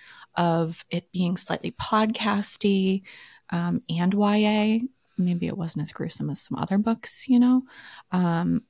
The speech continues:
I, I have not seen it, like,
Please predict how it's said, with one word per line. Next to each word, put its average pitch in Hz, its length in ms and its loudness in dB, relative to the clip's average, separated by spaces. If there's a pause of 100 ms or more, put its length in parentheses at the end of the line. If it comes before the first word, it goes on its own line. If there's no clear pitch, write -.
I, 196 240 0 (260)
I 185 520 -2
have 185 240 0
not 208 240 4
seen 208 320 4
it, 180 160 0 (120)
like, 170 460 -6